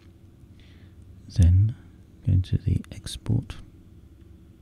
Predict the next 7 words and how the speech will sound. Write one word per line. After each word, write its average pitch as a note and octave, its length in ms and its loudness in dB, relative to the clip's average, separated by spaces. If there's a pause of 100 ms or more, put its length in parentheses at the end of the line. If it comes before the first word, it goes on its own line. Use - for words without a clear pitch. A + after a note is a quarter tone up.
(2750)
Don't G#2 160 12
have E2+ 160 10
to - 80 6
initialize F2+ 500 8
the F#2 80 0
database - 480 4
again. A#2 400 4